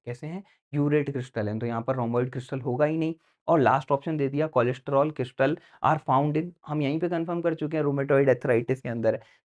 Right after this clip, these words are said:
तो यहाँ पर गाउट एथराइटिस में होगा नहीं। गाउट के अंदर क्या होता है ना, ज़्यादातर क्या होता है, जॉइंट्स होते हैं वो टेढ़े मेढ़े से हो जाते हैं। जैसा हम अभी तो सीधे ही हैं,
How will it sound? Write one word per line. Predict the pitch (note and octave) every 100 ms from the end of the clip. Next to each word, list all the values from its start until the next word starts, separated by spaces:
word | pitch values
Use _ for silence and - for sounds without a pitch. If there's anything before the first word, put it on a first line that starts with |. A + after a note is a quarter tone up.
| -
तो |
यहाँ | C3+ B2 B2+
पर | C3+
गाउट | A2+ A2+ A#2+
एथराइटिस | A2+ - A#2+ A2 B2
में | C3+
होगा | G#2 G2+
नहीं। | A#2 A2+
गाउट | A#2+ D3+
के | -
अंदर | E3 E3
क्या | E3 D#3
होता | B2
है | C#3
ना, |
ज़्यादातर | C#3+ B2 C#3 C#3+
क्या | C#3+ C3+
होता | D3+
है, | E3
जॉइंट्स | C3 B2+ C#3+ C#3+
होते | C#3 C#3
हैं |
वो | D#3+
टेढ़े | C#3 B2+ B2+
मेढ़े | B2 A#2+
से | A2+
हो | A2+
जाते | G2 G2+ G#2
हैं। | A2 _ _ _ _ -
जैसा | G#2 -
हम | - B2
अभी | A2 A#2+
तो | A#2+
सीधे | - A2+ A2+
ही | B2+ B2
हैं, | B2